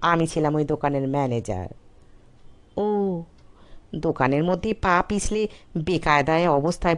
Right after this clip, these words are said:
পড়েছিলাম, সঙ্গে সঙ্গে মৃত্যু, হাসপাতালে নেবারও সুযোগ হয়নি।"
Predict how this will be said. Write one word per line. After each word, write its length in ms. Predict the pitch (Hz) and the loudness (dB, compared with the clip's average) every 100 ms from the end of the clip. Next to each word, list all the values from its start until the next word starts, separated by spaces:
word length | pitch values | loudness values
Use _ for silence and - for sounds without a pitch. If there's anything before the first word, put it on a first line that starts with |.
| 165 | 0
পড়েছিলাম, 560 | 160 123 - 107 95 - - - - - | 0 0 -2 -6 -6 -10 -18 -20 -20 -14
সঙ্গে 380 | - - 160 143 | -8 -2 0 0
সঙ্গে 320 | - 135 123 | -2 0 0
মৃত্যু, 460 | 120 117 - - 113 - - - - - | 0 -2 -4 -8 -12 -14 -20 -20 -20 -18
হাসপাতালে 680 | - 190 147 - 143 139 143 | -2 2 2 2 0 2 2
নেবারও 320 | 143 147 151 | 2 2 2
সুযোগ 460 | 151 - 160 127 - | 0 -2 -2 -2 -2
হয়নি।" 400 | 123 110 104 | -2 -4 -6